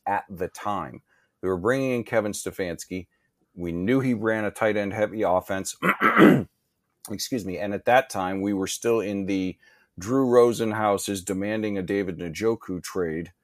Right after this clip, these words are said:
And I phrased that that way specifically with, with purpose. Uh, we were in that area, uh,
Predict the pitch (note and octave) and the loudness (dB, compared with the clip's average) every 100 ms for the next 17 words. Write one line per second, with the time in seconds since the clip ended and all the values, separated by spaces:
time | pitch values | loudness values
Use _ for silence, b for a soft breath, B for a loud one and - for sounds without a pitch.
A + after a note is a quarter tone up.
0 | _ _ E2 E2+ D#2 G#2+ G2+ F2+ F#2+ E2 | _ _ -10 -8 -4 -2 -2 -2 -4 -2
1 | F#2 C#2+ F2 E2 D#2+ - - D2 - C3 | -4 -2 -4 -4 -6 -8 -12 -10 -4 -4
2 | G#2 - E2 D2+ D2+ _ E2+ D#2 - E2+ | -4 -8 -8 -8 -12 _ -20 -20 -14 -10
3 | D#2+ _ B2+ A2+ E2 - b b b b | -12 _ 0 0 -2 -8 b b b b
4 | - F#2 F2+ D#2+ G#2+ G#2+ F#2+ A2 F#2+ G#2+ | 2 4 4 2 0 0 0 -2 -2 2
5 | A2+ A2 G#2 F#2+ F2 E2 F2+ F2+ _ F2+ | 2 2 2 2 2 0 -2 -4 _ -4
6 | F2+ | -2